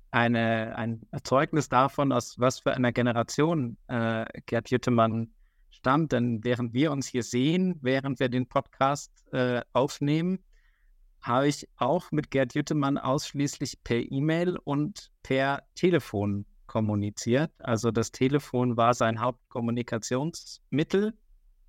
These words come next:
mit dem er zu jeden, allen Tages-, Nacht- und Jahreszeiten, ähm, angerufen hat, wenn er Dinge zu besprechen hatte.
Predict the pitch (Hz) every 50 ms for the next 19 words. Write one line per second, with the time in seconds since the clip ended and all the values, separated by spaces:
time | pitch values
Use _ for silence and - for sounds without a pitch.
0 | - _ - 123 120 120 - 131 135 143 143 - 135 131 127 127 - - 127 117
1 | 127 127 143 143 139 139 135 131 131 - - 135 131 143 143 139 127 - - 135
2 | 139 147 135 147 139 - - - - 123 120 131 151 151 - - _ - - -
3 | _ - 135 127 131 131 127 120 - 113 123 123 139 135 139 131 - - - -
4 | 127 131 131 131 - - 123 123 123 127 - - - 127 120 120 117 117 117 -
5 | - 131 143 151 151 156 - - 151 143 - 143 139 139 143 147 - - 123 117
6 | 120 117 127 120 120 127 135 143 131 - - 127 117 127 - - - - 131 127
7 | - - 151 143 - - - 180 196